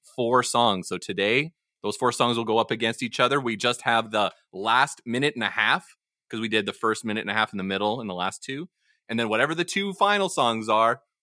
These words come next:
we will play them in their entirety. And of course, we will have to talk over top of them so that we don't get sued or whatever. But who are the Slackers, you ask?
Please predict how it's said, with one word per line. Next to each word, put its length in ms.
we 100
will 140
play 240
them 200
in 160
their 140
entirety. 760
And 100
of 80
course, 320
we 80
will 120
have 160
to 60
talk 280
over 160
top 260
of 120
them 180
so 140
that 120
we 80
don't 240
get 240
sued 220
or 80
whatever. 400
But 140
who 120
are 160
the 80
Slackers, 460
you 100
ask? 380